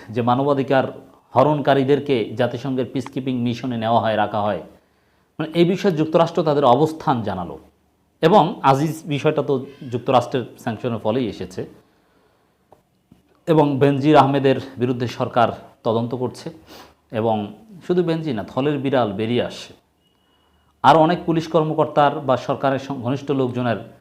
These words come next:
আহ, মহা দুর্নীতির তথ্য সামনে আসছে, আসতে শুরু করেছে, একের পর এক আসতে শুরু করেছে। তো এটার মধ্যে যুক্তরাষ্ট্রের অবস্থান,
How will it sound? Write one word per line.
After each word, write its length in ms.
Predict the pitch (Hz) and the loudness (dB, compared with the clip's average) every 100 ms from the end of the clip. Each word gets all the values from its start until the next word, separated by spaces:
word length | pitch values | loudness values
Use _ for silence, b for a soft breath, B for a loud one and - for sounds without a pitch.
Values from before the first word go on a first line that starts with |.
| _ _ _ _ _ _ | _ _ _ _ _ _
আহ, 120 | 98 | -8
মহা 340 | 101 147 151 156 | 0 2 2 0
দুর্নীতির 500 | 131 135 135 135 131 | 0 -2 -2 -4 -4
তথ্য 480 | 127 120 - 107 104 | -4 -4 -4 -4 -4
সামনে 340 | - 120 110 | -4 -4 -2
আসছে, 320 | 92 - - | -6 -8 -8
আসতে 320 | 95 131 - 135 | -2 -2 -2 -6
শুরু 200 | 131 117 | -4 -4
করেছে, 260 | 95 - - | -6 -8 -10
একের 280 | 127 151 117 | -6 -4 -4
পর 180 | 117 | -4
এক 120 | 104 92 | -4 -6
আসতে 240 | 85 - | -10 -14
শুরু 240 | - 113 | -12 -10
করেছে। 360 | 87 80 71 73 - _ _ _ _ _ _ _ _ _ _ - | -10 -14 -18 -20 -20 _ _ _ _ _ _ _ _ _ _ 0
তো 60 | |
এটার 680 | 214 196 190 196 185 175 185 | 4 6 6 8 8 6 0
মধ্যে 600 | 151 160 127 165 147 - - - _ _ _ _ _ _ _ _ _ - 120 | -2 0 4 4 4 2 -8 -20 _ _ _ _ _ _ _ _ _ -14 0
যুক্তরাষ্ট্রের 600 | 120 180 190 165 - 175 | 2 6 6 6 4 6
অবস্থান, 640 | 139 139 - 139 101 82 | 6 4 0 2 2 -2